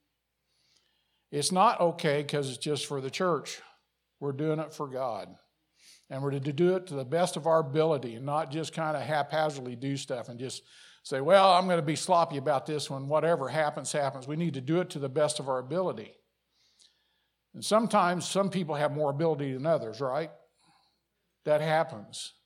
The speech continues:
I understand that. But we're to do it to the best of our ability with the best that our skill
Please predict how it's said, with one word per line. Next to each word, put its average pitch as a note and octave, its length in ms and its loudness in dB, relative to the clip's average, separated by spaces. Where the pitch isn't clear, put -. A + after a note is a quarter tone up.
I D#3 120 0
understand D#3+ 580 -4
that. G2+ 300 -16
But D#3 120 2
we're F3+ 200 4
to D#3 100 0
do F#3 240 8
it F#3+ 120 -2
to D#3 100 -2
the C#3+ 80 -2
best E3+ 360 4
of E3 100 -2
our E3+ 100 4
ability D#3 420 0
with C3+ 140 -6
the C3+ 100 -8
best F3+ 440 0
that F3 120 8
our F3 160 6
skill D3+ 720 2